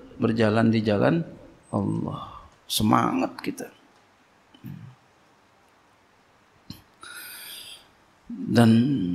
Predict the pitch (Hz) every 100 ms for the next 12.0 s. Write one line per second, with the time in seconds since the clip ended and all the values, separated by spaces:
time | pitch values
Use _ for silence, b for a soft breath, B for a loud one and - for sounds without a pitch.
0 | 76 - - - _ - 117 107 98 -
1 | 139 - 120 113 98 117 110 107 107 -
2 | 104 101 - - - - - _ _ _
3 | _ _ _ - - 117 143 131 - -
4 | - 117 104 113 113 175 240 254 220 -
5 | - 156 160 139 - 127 117 107 107 104
6 | - 120 113 110 65 - 127 - 120 -
7 | - - - - - - - _ _ _
8 | _ _ _ _ _ _ _ - - -
9 | 233 143 _ _ _ _ _ _ _ _
10 | _ _ - - 147 - 120 110 151 151
11 | - 170 190 180 - 147 - - - -